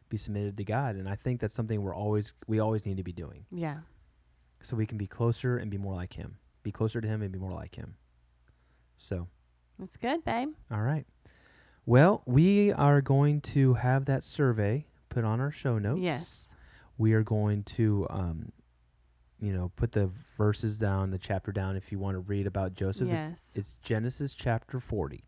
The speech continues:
Speaker 2: Great.
Speaker 1: Genesis chapter forty. And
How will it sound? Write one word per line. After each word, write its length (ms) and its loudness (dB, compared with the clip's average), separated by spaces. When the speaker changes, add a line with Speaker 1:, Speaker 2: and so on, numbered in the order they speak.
Speaker 2:
Great. 260 -10
Speaker 1:
Genesis 360 0
chapter 300 -2
forty. 380 -2
And 320 6